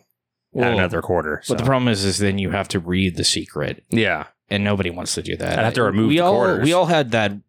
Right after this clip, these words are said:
Speaker 1: No, I didn't. I didn't. But I, sh-, I assume some people had those little vision boards, you know, the walls
Speaker 2: Mm-hmm.
Speaker 1: where they had those pictures, and they're like, "I wanna become a dolphin." And you know what? I hope someone did.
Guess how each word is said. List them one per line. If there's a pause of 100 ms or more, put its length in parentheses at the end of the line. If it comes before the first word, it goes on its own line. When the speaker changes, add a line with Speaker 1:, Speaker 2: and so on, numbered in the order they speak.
(160)
Speaker 1:
No, (160)
I
didn't.
I
didn't.
But
I,
sh-,
I
assume
some
people
had
those
little
vision
boards,
you
know,
the
walls (160)
Speaker 2:
Mm-hmm.
Speaker 1:
where
they
had
those
pictures,
and
they're
like,
"I
wanna
become
a
dolphin." (640)
And
you
know
what?
I
hope
someone
did.